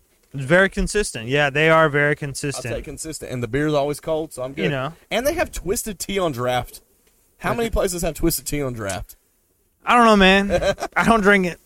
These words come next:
Speaker 1: so, but
Speaker 2: The only reason I know is 'cause I see it. Mm.
Speaker 1: does that tea get you twisted? Or
Speaker 2: Every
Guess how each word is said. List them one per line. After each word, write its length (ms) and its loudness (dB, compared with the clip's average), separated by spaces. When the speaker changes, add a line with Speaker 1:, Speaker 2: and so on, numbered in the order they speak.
Speaker 1:
so, 440 2
but 340 4
Speaker 2:
The 120 -2
only 200 0
reason 260 -2
I 60 0
know 160 0
is 100 -4
'cause 120 -6
I 80 -2
see 200 -4
it. 200 -8
Mm. 180 -10
Speaker 1:
does 200 2
that 180 4
tea 460 -4
get 160 -2
you 80 -2
twisted? 460 -4
Or 80 -2
Speaker 2:
Every 40 0